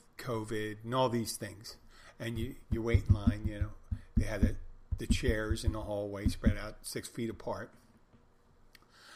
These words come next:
And then you take your card that has your first, the C D C card, that has your first vaccine, and they make sure you have it so they can put the second one on there.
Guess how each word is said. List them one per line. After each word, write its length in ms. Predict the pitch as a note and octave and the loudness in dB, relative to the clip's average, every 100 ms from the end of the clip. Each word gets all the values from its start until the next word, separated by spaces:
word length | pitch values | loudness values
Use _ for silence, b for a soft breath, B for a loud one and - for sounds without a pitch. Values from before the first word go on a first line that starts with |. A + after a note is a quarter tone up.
| B B | B B
And 140 | B2+ | -2
then 200 | C3 B2+ | 0 0
you 120 | B2 | -2
take 300 | A#2+ C3+ A2+ | -4 -6 -2
your 120 | C3+ | -4
card 460 | - C3 A2 G#2+ A2 | -2 0 2 0 -2
that 140 | A2+ - - - - - - - | -8 -10 -12 -8 -8 -8 -14 -8
has 240 | B2+ G#2 - | -6 2 8
your 80 | |
first, 340 | B2+ A2 G#2 - | 8 6 -2 -4
the 80 | - | -2
C 220 | - A#2+ | -2 -2
D 140 | G#2+ | -2
C 280 | A2 - G#2+ | -4 -4 -6
card, 400 | - A2 F#2 F#2 _ _ - B B B B B - | -6 -8 -8 -12 _ _ -20 B B B B B -8
that 140 | G#2 | -6
has 200 | G#2+ G2+ | -4 -4
your 80 | A#2 | -2
first 500 | D3 D3+ C#3 - - - _ | 4 4 4 -2 -8 -20 _
vaccine, 600 | - G#2 E2+ - G#2 G2 G2+ _ _ _ _ _ b b b b b _ _ | -4 -4 -2 -4 -4 -10 -16 _ _ _ _ _ b b b b b _ _
and 640 | A2 A2 G#2+ G#2+ G#2 G#2+ - _ - | -6 -4 -6 -10 -12 -14 -18 _ -8
they 200 | A#2+ G#2+ B2 - _ _ - _ - | -4 -4 -8 -18 _ _ -20 _ -8
make 220 | G#2+ A2+ | -4 -4
sure 240 | - C3 | -2 -2
you 160 | A2+ A2+ | 0 -2
have 260 | G#2+ G2+ G#2+ | -2 -4 -4
it 160 | C4+ | -4
so 160 | - G#2 | -6 -6
they 80 | G#2+ | -8
can 200 | A2 A2 | -8 -8
put 260 | - G#2+ | -6 -6
the 80 | G2+ | -2
second 420 | - C#3+ - A#2+ | 0 2 0 -4
one 160 | G2 F#2+ | -6 -12
on 180 | F#2 E2+ | -14 -16
there. 180 | F#2 | -16